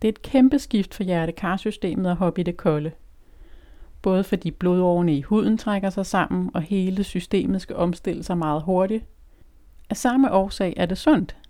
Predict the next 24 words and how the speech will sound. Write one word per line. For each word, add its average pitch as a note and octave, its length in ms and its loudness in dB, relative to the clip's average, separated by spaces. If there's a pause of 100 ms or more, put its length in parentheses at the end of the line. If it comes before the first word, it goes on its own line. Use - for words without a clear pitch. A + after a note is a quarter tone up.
(200)
Det A3+ 80 2
er A#3+ 60 0
fitness - 500 2
for G#3 120 0
dit G#3 140 -2
hjerte-karsystem. G3+ 920 -2 (1200)
Det G#3 100 4
kan A#3 140 2
bare E3+ 240 -2
være F3 140 0
for G3 140 -4
meget E3 300 -2
for - 120 -4
et F#3+ 100 -4
svagt C#4 380 -2
hjerte. - 340 -4 (1000)
Så - 180 -6
hvis F3+ 160 -2
du - 80 -2
har F3+ 80 2
problemer A#3+ 500 2
i A#3+ 40 -2
den A3 200 -2
retning, G#3 420 -4